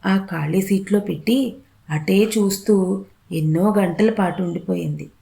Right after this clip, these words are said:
ఎప్పటికో ఆమె కళ్ళు అరమూతలు పడ్డాయి.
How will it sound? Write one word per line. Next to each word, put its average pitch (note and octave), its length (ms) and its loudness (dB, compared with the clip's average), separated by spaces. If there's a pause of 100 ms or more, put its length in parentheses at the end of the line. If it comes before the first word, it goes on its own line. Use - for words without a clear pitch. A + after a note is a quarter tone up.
(360)
ఎప్పటికో F#3+ 920 0
ఆమె F3 220 -4
కళ్ళు F#3 580 0
అరమూతలు F#3+ 500 0
పడ్డాయి. D#3+ 480 -8